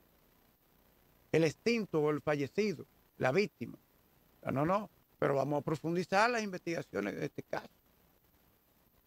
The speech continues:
Bueno, eh, esa es una. Otro caso ocurrido fue, eh, el muerto en el río Chabón,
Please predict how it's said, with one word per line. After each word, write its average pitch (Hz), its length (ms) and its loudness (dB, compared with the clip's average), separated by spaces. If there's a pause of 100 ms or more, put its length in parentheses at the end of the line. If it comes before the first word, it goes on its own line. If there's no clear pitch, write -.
(2750)
Bueno, 165 420 8 (580)
eh, 123 540 4 (800)
esa 208 340 6
es 208 180 -2
una. 127 300 -2 (160)
Otro 254 340 4
caso 226 440 4
ocurrido 196 680 2 (1600)
fue, 185 480 6 (1080)
eh, 160 400 6
el 160 100 4
muerto 196 380 4
en 196 60 2
el 170 80 4
río 180 160 4
Chabón, 180 500 2